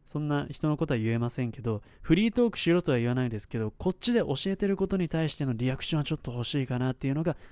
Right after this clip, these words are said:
教えてる側の意見ですね。どんなに下手くそな子でも、ある程度一生懸命やってる、もしくは可愛げがあるなとか、レスポンスがちゃんとあるなっていう子は、教えがいがあって、こっちも教えたくな、なるんですよ。ただ、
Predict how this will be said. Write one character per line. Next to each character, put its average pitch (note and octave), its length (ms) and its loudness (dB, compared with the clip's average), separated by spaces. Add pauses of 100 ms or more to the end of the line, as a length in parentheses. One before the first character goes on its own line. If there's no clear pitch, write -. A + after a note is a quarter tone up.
教 B2 120 0 (120)
え C3 100 4
て C#3+ 100 2
る C3 120 4
側 B2 180 2
の C#3 200 2
意 A#2+ 100 -2
見 G#2+ 200 -4
で G2+ 80 -12
す - 100 -10
ね。 A2+ 200 -6 (840)
ど G3 140 12
ん A#3+ 80 6
な G#3 80 6
に D3 80 4
下 C3+ 140 2
手 D3 140 2
く - 60 -10
そ C#3+ 120 0
な A#2 120 2
子 B2+ 100 -2
で A2+ 120 0
も、 A2+ 240 -2 (440)
あ F3 80 4
る A3 100 4
程 A3 220 2
度 G3+ 100 2
一 E3+ 100 2
生 - 160 2
懸 G3 200 2
命 C3+ 160 4
や A#2 100 0
っ - 20 -4
て - 200 -12
る、 G#2+ 160 -6 (100)
も F3 120 0
し - 100 -4
く D3 80 -2
は A2 100 -2
可 D3+ 220 2
愛 F#3 140 2
げ F3+ 140 0
が F3 120 0
あ E3 40 0
る C3 80 2
な A#2 120 -2
と B2 100 -8
か、 - 140 -12 (280)
レ C3+ 120 4
ス - 100 -6
ポ G3 120 0
ン F#3+ 40 2
ス F3+ 140 -4
が F3+ 40 0
ち F3+ 120 -2
ゃ F3+ 40 2
ん F3 60 -2
と D3+ 100 0
あ E3 60 2
る F3+ 80 2
な D3+ 140 2
っ - 20 -14
て - 160 -2
い D#3+ 40 2
う D#3+ 40 -2
子 F#3+ 120 0
は、 - 160 0 (100)
教 C#3 260 0
え G3 80 2
が F#3+ 100 0
い F#3+ 60 0
が F#3 100 2
あ F3+ 40 0
っ - 20 -2
て、 - 140 -4
こ - 100 -2
っ C3 60 -2
ち - 120 -6
も E3 140 -4 (220)
教 E3 240 0
え F#3+ 60 0
た G3 140 2
く F3 120 0
な、 E3 160 2 (100)
な F3+ 160 6
る F#3 80 2
ん D3+ 60 0
で C3 80 0
す - 100 -2
よ。 A2 160 -4 (460)
た G3+ 120 8
だ、 D#3+ 180 6